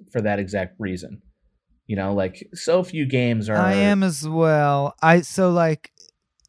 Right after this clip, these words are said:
Speaker 2: yeah, it's, it's a mixed bag overall, mostly positive.
Speaker 1: Yeah.
Speaker 2: But, like, for example, I liked the shooting, I think, more than you did.
Speaker 1: Clearly.
Speaker 2: But,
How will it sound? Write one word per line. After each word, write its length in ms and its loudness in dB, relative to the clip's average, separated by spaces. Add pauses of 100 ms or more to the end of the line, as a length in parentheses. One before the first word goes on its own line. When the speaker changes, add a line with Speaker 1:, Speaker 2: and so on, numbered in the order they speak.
(280)
Speaker 2:
yeah, 420 2
it's, 240 0
it's 280 0
a 60 4
mixed 340 0
bag 320 2
overall, 640 2
mostly 500 2
positive. 680 -2 (200)
Speaker 1:
Yeah. 180 4
Speaker 2:
But, 100 2
like, 220 2
for 180 0
example, 720 0 (680)
I 180 2
liked 340 -2
the 80 0
shooting, 420 0
I 140 2
think, 260 -2
more 220 2
than 160 -2
you 160 -2
did. 340 0 (440)
Speaker 1:
Clearly. 260 2
Speaker 2:
But, 260 2